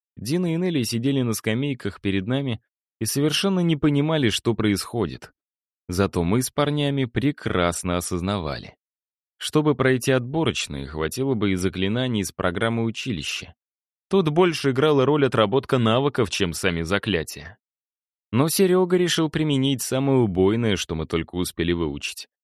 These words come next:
Решил, называется, показать всему училищу, на что способен. Или, вернее, тут больше играл роль его отец, наблюдавший за всем происходящим.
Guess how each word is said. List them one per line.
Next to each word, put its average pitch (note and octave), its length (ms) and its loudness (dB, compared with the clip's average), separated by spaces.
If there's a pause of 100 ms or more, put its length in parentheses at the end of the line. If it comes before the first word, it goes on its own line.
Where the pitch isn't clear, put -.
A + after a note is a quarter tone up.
(320)
Решил, E3+ 380 2
называется, D3 600 2
показать A2+ 560 0
всему A#2 340 0
училищу, A2+ 580 -2
на G2+ 120 0
что G#2 200 -2
способен. F2+ 680 -2 (560)
Или, E3 180 4
вернее, F#3+ 460 2
тут D3 180 0
больше D3 440 0
играл D3 360 2
роль D3 240 2
его A#2+ 300 2
отец, A#2 560 -2 (300)
наблюдавший F#2 720 2
за D#2+ 160 0
всем E2 240 -2
происходящим. E2+ 880 -4